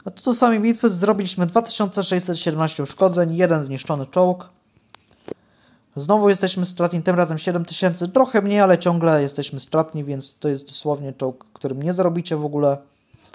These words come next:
Do samego rezultatu jest to najlepszy wynik w mojej drużynie, drugi w obu drużynach, W Z zrobiło ode mnie więcej. Trochę, trochę szkoda, że nie weszło wtedy W Z w dolną płytę, wtedy by szybciej padła, może bym nawet dłużej przeżył.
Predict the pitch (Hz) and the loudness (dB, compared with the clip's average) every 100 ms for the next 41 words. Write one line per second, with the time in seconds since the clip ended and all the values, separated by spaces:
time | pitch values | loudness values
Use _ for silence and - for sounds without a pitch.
0 | - - _ _ _ _ _ - 226 226 | -20 -20 _ _ _ _ _ 0 2 2
1 | 214 196 202 180 175 185 185 165 - 165 | 0 2 0 0 0 2 2 0 0 0
2 | 175 185 185 170 165 165 151 156 147 156 | 4 4 2 -2 0 0 0 -2 -4 -6
3 | 196 190 170 156 170 160 151 143 160 175 | -4 0 0 0 -2 -2 -2 2 0 0
4 | 170 160 165 160 147 147 151 151 131 135 | -4 -4 -2 0 0 2 0 0 -6 -2
5 | 135 131 - 135 135 135 151 185 175 165 | 0 2 0 -2 -4 -4 -2 -2 -2 -2
6 | 151 147 _ _ _ _ _ _ _ _ | -2 -2 _ _ _ _ _ _ _ _
7 | _ _ _ _ - 247 247 233 220 208 | _ _ _ _ 0 0 4 6 6 4
8 | - 208 196 165 202 190 170 175 165 165 | 2 0 0 0 2 4 4 2 2 2
9 | 160 160 - 151 151 143 139 143 151 151 | 2 -2 -2 -2 0 -2 -4 -2 -2 0
10 | 139 135 - - 135 165 160 147 151 147 | 0 0 -4 -14 0 2 2 -2 -4 -4
11 | 139 135 147 135 131 131 131 127 - - | -4 -4 -4 -2 0 2 0 0 -8 -20
12 | - 190 185 190 185 165 160 156 185 180 | -2 0 0 0 2 2 4 4 4 4
13 | 165 160 160 151 151 151 143 - 143 139 | 0 0 -2 0 2 2 0 -2 -2 -2